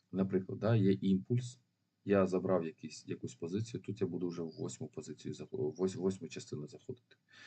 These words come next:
Е, ну і тут десь приблизно у восьму, десяту частину буду заходити, е,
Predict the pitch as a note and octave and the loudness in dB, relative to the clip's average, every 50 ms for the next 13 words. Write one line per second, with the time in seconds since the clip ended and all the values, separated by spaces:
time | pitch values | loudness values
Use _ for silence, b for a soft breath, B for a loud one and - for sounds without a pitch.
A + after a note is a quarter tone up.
0 | B B B B B B B _ - - E2+ F2 E2+ E2+ E2+ E2+ E2+ E2 - - | B B B B B B B _ -4 -2 0 2 4 4 4 6 4 4 4 4
1 | - A2+ A2+ G2+ F#2+ - - A#2+ A#2 G#2 G2 F#2+ - - F#2 F#2 F2 F#2 G2 F#2+ | 6 8 10 10 8 8 6 6 6 6 4 2 2 -2 -4 -2 2 2 2 2
2 | F#2+ F2+ E2+ E2 E2+ F#2 F#2+ F#2+ - E2+ D#2+ D#2 D2+ - D#2+ D2+ - - E2+ F2 | 2 0 -2 2 4 4 4 4 0 -4 -8 -8 -8 -8 -10 -10 -6 -4 -4 -4
3 | - - - _ - - - - - F#2+ G#2 G2 - F#2+ - E2+ F2+ E2+ E2+ E2+ | -4 -8 -14 _ -12 -12 -12 -6 -4 -2 -2 -2 -2 -4 -4 -6 -6 -6 -6 -8
4 | - - F#2+ F#2 F#2 F#2 - - - - - - - - | -4 -4 -2 -2 -2 -2 -2 -4 -4 -4 -6 -8 -10 -8